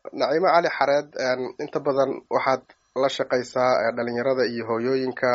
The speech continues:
oo ururkaagu uu qaabilsan yahay. Dhowaanna waxaad qabateen shir aad looga hadlayay arrimaha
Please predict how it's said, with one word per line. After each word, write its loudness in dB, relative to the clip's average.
oo -2
ururkaagu -2
uu -4
qaabilsan -2
yahay. 0
Dhowaanna 2
waxaad -2
qabateen -6
shir -6
aad -6
looga -2
hadlayay -2
arrimaha 0